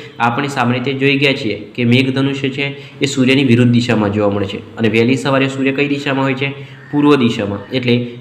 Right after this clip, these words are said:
મેઘધનુષ્ય આપણને કઈ દિશામાં જોવા મળશે? તો જવાબમાં આવશે પશ્ચિમ દિશામાં.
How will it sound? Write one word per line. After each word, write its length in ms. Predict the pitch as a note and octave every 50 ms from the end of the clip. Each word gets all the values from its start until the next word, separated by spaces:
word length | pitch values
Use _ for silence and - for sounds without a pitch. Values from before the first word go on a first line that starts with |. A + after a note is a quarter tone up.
| - -
મેઘધનુષ્ય 640 | A2 A#2 C3 C#3+ C#3 C#3+ C3+ C#3 C#3 C#3 C#3 C#3+ C3
આપણને 520 | - B2+ B2+ B2 D3 C3+ A#2+ A#2 A#2+ A#2+ A#2+ - - - -
કઈ 160 | - C#3 D3 D3
દિશામાં 400 | D3 C#3+ - C#3+ C3 C#3 C3+ C3
જોવા 120 | C#3 C#3
મળશે? 360 | C3+ C3+ B2+ B2+ C3 C#3 D3+ - - - - - - -
તો 80 | - B2
જવાબમાં 380 | A#2+ A#2 A#2 A#2+ A#2+ A#2+ A2+ A2
આવશે 260 | A2 - D3 D#3 D#3 - - - - - - - - -
પશ્ચિમ 440 | A#2 G#2 G2+ - - A2 G#2 G#2
દિશામાં. 400 | G2+ G2+ G2 G2+ G2 F#2 - -